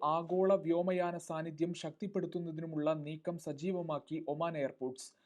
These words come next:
നിരവധി വിമാന കമ്പനികളുമായി ചർച്ചകൾ നടത്തിവരികയാണെന്ന് ഒമാൻ എയർപോർട്ട്സ് സി ഇ ഒ എഞ്ചിനീയർ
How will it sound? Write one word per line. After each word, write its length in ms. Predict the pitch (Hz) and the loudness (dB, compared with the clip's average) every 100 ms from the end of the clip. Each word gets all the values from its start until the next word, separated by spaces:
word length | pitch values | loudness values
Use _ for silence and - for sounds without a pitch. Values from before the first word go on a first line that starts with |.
| _ _ | _ _
നിരവധി 320 | 165 180 185 | 2 4 4
വിമാന 300 | 185 180 185 | 2 0 0
കമ്പനികളുമായി 720 | 190 190 175 180 175 175 165 185 | 2 0 0 0 2 2 0 0
ചർച്ചകൾ 580 | 180 160 - 180 180 - | -2 -4 -2 -2 -2 -4
നടത്തിവരികയാണെന്ന് 1000 | 151 156 202 185 170 170 165 147 151 196 - _ - | -4 -4 -2 0 0 2 0 0 -2 -4 -6 _ -4
ഒമാൻ 320 | 156 180 180 | 0 2 2
എയർപോർട്ട്സ് 500 | 165 160 170 175 - - | -2 -2 -4 -4 -14 -14
സി 140 | - | -6
ഇ 280 | 170 175 165 | -4 0 2
ഒ 200 | 170 - | 2 0
എഞ്ചിനീയർ 480 | 151 151 156 175 175 | -6 -6 -4 0 2